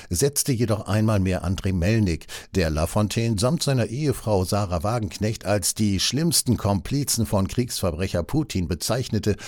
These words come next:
und ihnen offen drohte, sie würden als solche noch zur Rechenschaft gezogen werden, und zwar sehr bald.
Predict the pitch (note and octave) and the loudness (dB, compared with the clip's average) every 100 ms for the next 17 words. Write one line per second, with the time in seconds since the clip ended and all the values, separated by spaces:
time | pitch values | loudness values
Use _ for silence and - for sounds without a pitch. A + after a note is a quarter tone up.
0 | - - F#3 - B2+ A#2 - F#3+ - E3+ | -2 2 2 2 2 2 4 4 6 2
1 | - D3+ B2+ - D#2 F2+ B2 D#3 C#3 - | 4 4 4 2 0 2 4 6 4 2
2 | - - G#2 F2 - G#2 F2 F2+ E2+ D2 | -6 -2 -2 0 2 2 2 0 0 -2
3 | - E2+ C#2 F2+ - - A#1+ - D2 - | -2 -2 -2 -4 -6 -4 -4 -4 -8 -4
4 | C#2+ A#1 D2+ D2 B1+ C2 - - C2+ C2 | -4 -4 -4 -4 -4 -6 -4 -4 -4 -6
5 | - D2+ B1+ - C#2 - - - | -4 -4 -6 -6 -6 -8 -12 -12